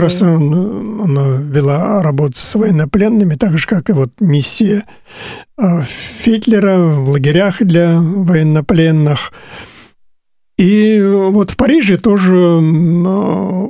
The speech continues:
Speaker 1: у Софьи Ливин была, ну, некая такая вот, э, точка, где пересекались, м, пути разных, э, служителей, иммигрантов, э, в том числе.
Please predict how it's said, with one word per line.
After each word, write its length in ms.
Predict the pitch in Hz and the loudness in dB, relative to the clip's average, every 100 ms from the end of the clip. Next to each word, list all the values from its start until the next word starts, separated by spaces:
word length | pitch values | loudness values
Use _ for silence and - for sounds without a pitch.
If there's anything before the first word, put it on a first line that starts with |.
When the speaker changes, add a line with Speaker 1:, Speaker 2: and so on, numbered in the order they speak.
| - | -2
Speaker 1:
у 520 | 156 156 156 160 202 269 _ | 0 2 0 -2 -4 -10 _
Софьи 420 | - 226 185 - | -4 -2 0 0
Ливин 920 | 196 214 208 147 131 139 160 151 147 131 | 2 2 2 2 0 -2 -4 -6 -10 -4
была, 320 | 135 156 151 - - - - - - - | 0 0 0 -6 -20 -20 -20 -14 -14 -4
ну, 180 | 214 202 | 0 2
некая 360 | 190 180 175 240 | 2 2 0 -2
такая 300 | 208 - 185 | -2 0 0
вот, 180 | 170 - - | 0 -2 -2
э, 40 | 180 170 185 202 - _ | 0 0 -2 -6 -12 _
точка, 520 | 240 208 - 208 160 | 0 0 0 0 2
где 1080 | 135 127 143 147 156 156 143 156 151 156 147 | 2 2 2 2 2 2 0 -2 -4 -8 -4
пересекались, 840 | 226 190 - 214 233 170 - - - _ 233 | -2 -2 -2 0 0 0 -2 -8 -12 _ -4
м, 480 | 190 175 170 160 - | -4 -2 -6 -8 -6
пути 480 | 214 - 240 165 131 - - - - _ - | -6 -2 0 0 0 -6 -20 -20 -20 _ 0
разных, 600 | 165 147 151 143 - - | 2 2 0 0 -4 -2
э, 720 | 208 196 190 160 196 - 302 | 0 0 -2 -4 -6 -6 -6
служителей, 1000 | - 220 175 240 214 196 185 165 160 - | -2 0 2 0 0 2 2 2 0 0
иммигрантов, 800 | 147 156 151 208 208 180 180 - - | 0 0 2 2 0 0 -2 -2 -2
э, 60 | 175 170 151 - | 0 0 -2 -2
в 60 | |
том 240 | - 226 180 | -2 0 0
числе. 440 | - - 175 165 | -2 0 2 0